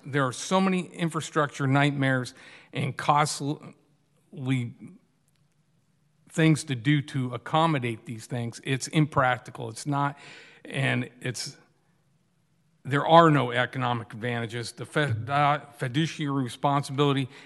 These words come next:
and as, uh, one person said, good stewards of our money, uh, public monies, wouldn't be met there. And as, uh, one of the speakers, Ken Inouye, said,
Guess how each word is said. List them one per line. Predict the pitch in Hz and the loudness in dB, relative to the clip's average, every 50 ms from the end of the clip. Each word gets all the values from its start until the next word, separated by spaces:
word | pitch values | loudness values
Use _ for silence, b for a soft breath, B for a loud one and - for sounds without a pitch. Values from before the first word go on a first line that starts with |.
| B B | B B
and | 147 135 131 123 - - - - | -4 -4 -4 -4 -8 -12 -16 -6
as, | - 127 123 120 113 - 120 | -2 0 0 0 -2 -4 -6
uh, | 120 123 123 120 117 | -4 -2 -2 0 -2
one | 117 127 139 139 143 135 | 0 2 4 4 4 2
person | - - - 143 139 123 - 147 139 | 0 0 0 0 0 0 0 -2 -2
said, | 120 - - 156 143 139 139 127 - B B B B B B - - - - _ - 151 117 | -2 0 0 0 0 2 0 -2 -4 B B B B B B -16 -16 -16 -18 _ -12 -6 2
good | 151 156 151 127 - | 4 4 4 4 2
stewards | - - - - 190 180 165 143 123 123 127 - - - - - - _ _ _ _ _ _ _ | -2 -4 0 2 4 6 6 6 6 2 0 -4 -8 -8 -8 -10 -14 _ _ _ _ _ _ _
of | 139 135 120 131 | -4 -2 0 2
our | 127 123 | 0 2
money, | 120 123 135 143 143 135 123 123 120 117 117 131 | 2 2 4 4 4 2 0 -2 -6 -8 -10 -12
uh, | 131 123 - - | -14 -14 -6 -2
public | 147 143 131 135 123 - | -2 0 0 -2 0 2
monies, | 139 139 139 135 120 117 117 113 - B B B B B B - | 4 4 6 4 4 0 -2 -6 -8 B B B B B B -2
wouldn't | 131 135 151 147 135 131 | 2 4 4 4 4 2
be | 131 131 123 | 2 2 2
met | 123 127 127 127 120 113 - - - - - - - | 2 2 2 0 -2 -4 -10 -18 -20 -20 -20 -20 -18
there. | - 110 113 110 107 107 104 B B B B B B B B | -14 -10 -8 -8 -8 -8 -10 B B B B B B B B
And | - 156 143 139 131 127 123 120 - - - - _ _ _ _ _ _ _ _ _ _ | -2 0 2 2 2 2 0 -2 -4 -8 -12 -18 _ _ _ _ _ _ _ _ _ _
as, | 143 139 139 131 120 117 - - 156 151 143 - - - | -2 0 0 0 -2 -4 -8 -14 -16 -18 -20 -20 -12 -8
uh, | 147 131 123 120 | -6 -4 -4 -4
one | 123 120 139 143 143 | -2 2 4 4 4
of | 139 127 | 4 4
the | 135 131 123 | 2 0 0
speakers, | - - - 156 143 139 - 151 135 - | -2 -2 0 2 2 2 0 -4 -6 -6
Ken | - - 147 143 | -2 0 2 4
Inouye, | 143 143 143 143 143 135 131 127 110 | 4 4 4 4 4 4 2 0 -2
said, | - - 135 127 123 | -2 -2 -2 -2 -2